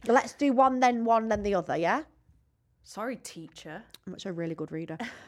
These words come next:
Speaker 1: Um, right, okay. "Hi, girls. Anon, please. Love, love, love the pod. Genuinely get excited every single Wednesday. So, I'm happily married with two amazing children now." I like how they have to caveat it with that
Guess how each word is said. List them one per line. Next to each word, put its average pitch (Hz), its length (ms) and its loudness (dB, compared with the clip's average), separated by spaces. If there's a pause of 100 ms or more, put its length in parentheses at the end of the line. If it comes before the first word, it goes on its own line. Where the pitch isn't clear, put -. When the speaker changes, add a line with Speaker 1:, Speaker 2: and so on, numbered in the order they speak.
(160)
Speaker 1:
Um, 220 380 2
right, 190 220 -2
okay. 175 240 -2 (460)
"Hi, 311 240 6
girls. 254 500 6
Anon, 208 400 0
please. 170 380 -4
Love, 254 260 2
love, 190 160 2
love 170 180 -2
the - 60 -10
pod. 160 420 -2
Genuinely 247 460 -2
get - 160 0
excited - 600 -6
every - 280 -6
single - 280 -8
Wednesday. 147 440 -6 (180)
So, - 340 0
I'm 196 80 -8
happily 180 320 -2
married 285 380 4
with 240 160 -8
two 285 140 -2
amazing 294 420 0
children 285 400 2
now." 190 160 2 (180)
I - 60 2
like 262 180 6
how 302 120 0
they 285 80 2
have 294 80 -4
to 254 80 -2
caveat 202 560 0
it 180 100 -2
with 175 160 -2
that 170 320 0